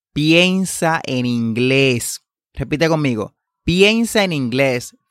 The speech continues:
think in English, así tal cual.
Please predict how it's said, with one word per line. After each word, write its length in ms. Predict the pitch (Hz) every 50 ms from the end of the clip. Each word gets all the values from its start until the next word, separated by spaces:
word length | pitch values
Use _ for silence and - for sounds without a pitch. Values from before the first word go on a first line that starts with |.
| _
think 400 | - 185 202 214 214 208 185 - 175
in 140 | 160 165
English, 720 | 180 196 202 196 180 160 165 175 185 180 165 135 - - _ _ _ _ _ _ _ _ _ _ _
así 380 | - - 151 151 - 208 208 185
tal 300 | - - 170 165 165 -
cual. 440 | - - 160 151 143 117 104 -